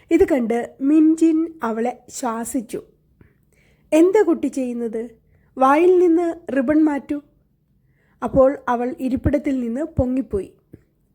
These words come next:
സാറയ്ക്ക് അവളോട് സഹതാപം തോന്നി. അവളുടെ കൂട്ടുകാരിയായാലോ എന്ന് ഉണ്ട് സാറയ്ക്ക്.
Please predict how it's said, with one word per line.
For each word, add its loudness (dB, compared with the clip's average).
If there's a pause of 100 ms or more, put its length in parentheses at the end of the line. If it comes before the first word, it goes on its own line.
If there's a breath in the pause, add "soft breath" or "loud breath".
(580)
സാറയ്ക്ക് 0
അവളോട് 0
സഹതാപം -6
തോന്നി. -8 (460)
അവളുടെ 0
കൂട്ടുകാരിയായാലോ -4
എന്ന് -6 (600)
ഉണ്ട് -2
സാറയ്ക്ക്. -6